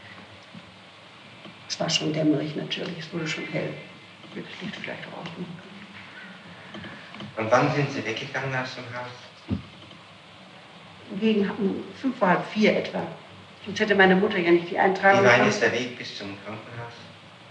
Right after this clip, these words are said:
Speaker 1: Das fahre ich nachts natürlich schneller als am Tage, weil ich keinen Gegenverkehr habe. Das kann ich in fünf Minuten schaffen.
Speaker 2: Und da sind Sie ausgestiegen, haben Ge-, haben Gepfiffen und dann
Speaker 1: Bin mit dem
Speaker 2: wieder
Speaker 1: Wagen reingefahren und hab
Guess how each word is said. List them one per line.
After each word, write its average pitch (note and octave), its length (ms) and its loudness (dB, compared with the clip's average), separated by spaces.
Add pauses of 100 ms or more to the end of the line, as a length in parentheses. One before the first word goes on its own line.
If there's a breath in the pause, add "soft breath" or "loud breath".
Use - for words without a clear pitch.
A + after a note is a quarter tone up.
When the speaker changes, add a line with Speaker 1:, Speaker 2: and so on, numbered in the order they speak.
(400)
Speaker 1:
Das - 200 -8 (220)
fahre G3+ 160 4
ich F#3+ 160 -4
nachts G3+ 320 0
natürlich F#3+ 420 2
schneller F#3+ 280 6
als - 160 4
am D#3+ 120 0
Tage, F3 400 2
weil F#3 140 4
ich - 160 -6
keinen D#3 220 0
Gegenverkehr F#3 640 -2
habe. G3+ 240 4
Das G3+ 280 -6
kann F#3 120 0
ich F3+ 80 2
in E3+ 100 0
fünf F3+ 240 -6
Minuten F3 320 4
schaffen. - 460 -12 (1500)
Speaker 2:
Und G2+ 100 -4
da A2+ 80 2
sind A#2 160 0
Sie A#2+ 160 -4
ausgestiegen, B2 480 -8
haben A2 180 -10
Ge-, G2+ 80 -10 (100)
haben G#2 140 -12
Gepfiffen E2+ 480 -10 (840)
und G#3 100 -8
dann G#2+ 140 -6
Speaker 1:
Bin A#3+ 140 4
mit A#3 100 4
dem F#3 120 4
Speaker 2:
wieder F3 120 6
Speaker 1:
Wagen D#3+ 260 4
reingefahren E3 680 4
und - 180 -4
hab - 160 -6